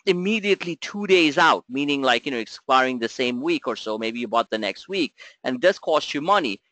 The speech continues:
it is very possible that you'll recover your two thousand bucks, because look at Amazon. The stock was eight hundred and twenty bucks. It plummeted down to seven fifty, seven forty-five.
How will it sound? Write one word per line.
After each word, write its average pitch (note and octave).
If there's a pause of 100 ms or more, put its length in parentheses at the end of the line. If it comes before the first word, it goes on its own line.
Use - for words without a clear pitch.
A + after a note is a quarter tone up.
(140)
it -
is A3
very B3+
possible A#3+
that G#3+
you'll B3
recover D#4+
your G#3+
two D3+
thousand A2+
bucks, G#2+
because F3+
look C4+
at D#4
Amazon. B3+ (300)
The F3+
stock A#3+
was B3+
eight A#3
hundred B3+
and G#3+
twenty G3+
bucks. A2+ (220)
It E3+
plummeted B3+
down G#3+
to F3+
seven C4+
fifty, -
seven C4
forty-five. G3